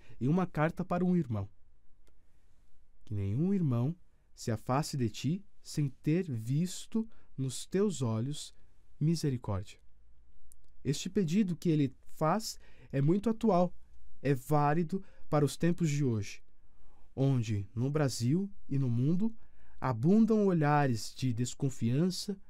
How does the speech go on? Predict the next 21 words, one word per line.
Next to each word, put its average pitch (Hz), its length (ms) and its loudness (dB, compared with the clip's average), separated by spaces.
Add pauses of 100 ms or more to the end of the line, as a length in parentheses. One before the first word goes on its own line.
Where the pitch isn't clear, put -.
(320)
desesperança, 107 1000 -2
de 113 140 -4
juízo, 143 600 -2
de 123 140 -4
incompreensão 151 680 0
dos 120 220 -2
outros 131 460 -2 (640)
e 165 160 2
da 180 120 -2
realidade, 139 680 -2 (560)
para 160 220 4
poder 160 540 2
olhar 135 320 2
diferente. 151 760 0 (720)
Como 139 340 2
um 160 200 2
cristão, 139 520 -2 (560)
como 165 380 4
o 135 180 0
próprio 175 520 -2
Francisco, 160 800 -2